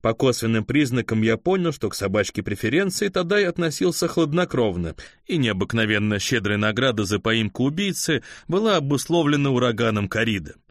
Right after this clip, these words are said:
Дрожайшая половина надежного шасси, по совместительству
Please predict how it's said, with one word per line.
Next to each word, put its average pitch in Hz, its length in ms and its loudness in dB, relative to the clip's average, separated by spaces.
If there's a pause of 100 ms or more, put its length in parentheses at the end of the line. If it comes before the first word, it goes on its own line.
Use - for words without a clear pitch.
(340)
Дрожайшая 170 680 2
половина 143 520 0
надежного 113 600 2
шасси, 170 520 -2
по 107 160 -4
совместительству 104 960 -4